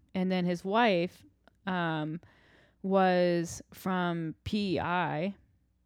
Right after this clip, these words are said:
and has two, so his kids, they're actually, they're her kids, not his. She had two kids from a different marriage and lived in Cincinnati. Like, she went and had, got her master's degree in Cincinnati.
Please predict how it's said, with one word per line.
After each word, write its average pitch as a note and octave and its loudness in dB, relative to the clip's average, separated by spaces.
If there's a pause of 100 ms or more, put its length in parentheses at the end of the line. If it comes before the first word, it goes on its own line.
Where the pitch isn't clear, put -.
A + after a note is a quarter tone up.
(300)
and F3 -2 (380)
has F3+ 0 (300)
two, G3+ 0
so G3 0
his A3 6
kids, E3+ 2
they're F3+ 0
actually, E3 -2 (180)
they're E3+ -6
her F3+ 0
kids, E3 -6
not F3+ -8
his. E3 -4 (580)
She - -4
had E3+ -2
two F#3+ -6
kids F3+ -4
from F3+ -6
a F3+ -4
different E3+ -6
marriage E3+ -4
and D#3+ -6 (1080)
lived G3+ 0
in G3+ 0
Cincinnati. F#3+ -2
Like, F#3 -2
she - -6
went F3+ -4
and F3+ -6
had, F3 -4
got F#3 -2
her E3+ 0
master's E3 -4
degree E3+ -6
in E3 -4
Cincinnati. F3 -6